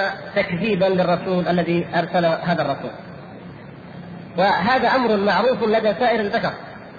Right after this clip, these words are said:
حتى الناس حتى اليوم لديهم علامات ولديهم قرائن للحق غير التواتر. إذا جاء كتاب من واحد أنت تعرفه أو سمعت عنه،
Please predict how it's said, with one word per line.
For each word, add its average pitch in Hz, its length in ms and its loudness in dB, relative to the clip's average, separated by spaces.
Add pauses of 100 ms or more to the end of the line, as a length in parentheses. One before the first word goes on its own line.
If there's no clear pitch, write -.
(460)
حتى 262 500 0 (720)
الناس 240 360 0 (340)
حتى 262 240 -2
اليوم 196 280 0 (640)
لديهم 233 400 4
علامات 202 440 4 (320)
ولديهم 208 420 4
قرائن 190 400 4
للحق 180 460 -2
غير 277 180 4
التواتر. 247 500 0 (420)
إذا 220 160 0
جاء 233 260 2 (160)
كتاب 262 340 2 (360)
من 202 120 0
واحد 233 340 0
أنت 226 180 0
تعرفه 202 460 0 (280)
أو 180 140 0
سمعت 196 320 2
عنه، 254 180 2